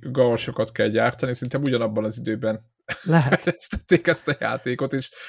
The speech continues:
Speaker 1: azt látták, hogy a Destiny-vel indokolatlanul sokat játszanak, annak ellenére, hogy tufa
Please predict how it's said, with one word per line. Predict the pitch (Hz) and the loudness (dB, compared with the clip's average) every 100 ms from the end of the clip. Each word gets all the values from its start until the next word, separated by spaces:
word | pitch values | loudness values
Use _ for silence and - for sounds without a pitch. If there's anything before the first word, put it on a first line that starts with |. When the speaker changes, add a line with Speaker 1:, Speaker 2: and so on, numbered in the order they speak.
| - | -8
Speaker 1:
azt | - 180 - | 6 6 6
látták, | 120 165 - 196 - | 2 2 4 2 4
hogy | 165 | 2
a | |
Destiny-vel | 156 147 - 127 147 147 147 147 | 4 4 2 -2 0 2 2 2
indokolatlanul | 180 147 131 127 - 127 | 0 0 2 0 0 -2
sokat | - 139 117 | -4 -4 0
játszanak, | 135 127 - 135 - | 2 2 2 -2 2
annak | 135 123 - | 0 2 4
ellenére, | 127 127 127 120 | 4 4 2 2
hogy | 127 123 | 2 2
tufa | 143 123 120 117 117 | 2 2 4 4 4